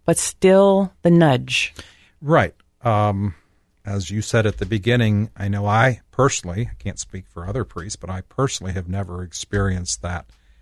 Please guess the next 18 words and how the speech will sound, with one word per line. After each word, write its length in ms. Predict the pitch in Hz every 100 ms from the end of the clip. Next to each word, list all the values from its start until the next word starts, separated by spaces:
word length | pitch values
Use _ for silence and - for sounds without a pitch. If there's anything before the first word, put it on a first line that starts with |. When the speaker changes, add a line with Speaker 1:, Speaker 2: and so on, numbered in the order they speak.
| _ _ _ _
Speaker 2:
lightning 500 | 107 139 143 117 113
bolt 320 | 98 117 123 -
experience 720 | 98 90 - 117 107 104 98 95
of 140 | 90
God 380 | 101 104 98 90
saying, 460 | - 117 107 98
"This 240 | 92 120 -
is 160 | 95
what 200 | 117 -
you 160 | 98 90
are 80 | 90
going 300 | 104 98 92
to 80 | 85
do." 440 | 98 123 120 160 _ _ _ _ _ _ -
But 280 | 104 95 - _ -
all 200 | 107 107
through 280 | - 117 113
my 400 | 107 98 95